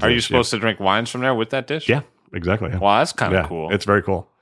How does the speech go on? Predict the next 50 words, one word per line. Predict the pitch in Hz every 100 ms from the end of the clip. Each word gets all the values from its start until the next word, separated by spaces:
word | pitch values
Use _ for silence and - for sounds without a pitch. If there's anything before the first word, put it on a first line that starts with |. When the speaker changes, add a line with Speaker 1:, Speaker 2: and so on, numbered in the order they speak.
| _ _
Speaker 1:
Like, | 101 98
I, | 117 117
I've | 107
Speaker 2:
It's, | 104
Speaker 1:
never | 123 120
seen | - 170
something | 113 -
like | 85 92
that | 110
Speaker 2:
no, | 104
it's | 107
a | 101
great | 98
Speaker 1:
before, | -
Speaker 2:
cool. | 110 92
Speaker 1:
where | 95 90
it's | 92
Speaker 2:
It's, | 98
Speaker 1:
named | 107 113 101
the | 90
same | - 98 87
Speaker 2:
it's, | 85 - -
Speaker 1:
as | -
the | 92
Speaker 2:
it's, | 85
Speaker 1:
wine. | 92 110 76 73 -
Speaker 2:
and | 104 107
it, |
wa-, | 95 104 107
I |
guess | 104 127 127
it | 107 95
got, | 104 95 90 -
the, | 95 90
the | 87
vineyard | 110 117 90
supposedly | - 90 85
got | 82 85 80 -
the | 87
name | 82 82 80
because | 78 87 80
of | 76
the, | 80 76 - _ _ -
in | 87
the |
old | 82 85
days, | 80 78
they | 76
thought | 73 80
it, | 78